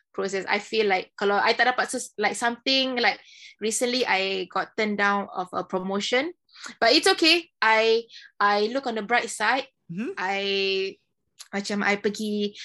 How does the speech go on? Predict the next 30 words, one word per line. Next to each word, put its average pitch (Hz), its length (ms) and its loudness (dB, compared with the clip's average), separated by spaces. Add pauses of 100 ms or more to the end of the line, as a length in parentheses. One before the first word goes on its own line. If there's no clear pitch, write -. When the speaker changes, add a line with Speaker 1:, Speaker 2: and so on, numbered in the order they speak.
Speaker 1:
I'm 185 80 -6
gonna 202 160 2
take 208 180 2
a 196 60 -2
different 254 320 -2
course, 240 640 2
insyaAllah, 226 760 0
to, 190 340 -2
to 180 300 -4
upgrade 202 460 -2
myself. 220 720 0
Dan 214 220 -2
lepas 208 300 -4
tu, 262 100 -2 (360)
from 190 200 -4
there, 226 240 4
I 202 100 2
slowly 208 300 -4
move 196 200 -8
on. 190 200 -4
Tak - 180 2
apalah 320 220 6
kalau 233 240 4
I, - 160 2 (300)
macam, 202 460 -4 (400)
mungkin 285 640 2
compare 226 320 0
to 226 80 2
cikgu-cikgu 208 480 -4
lain, 233 420 0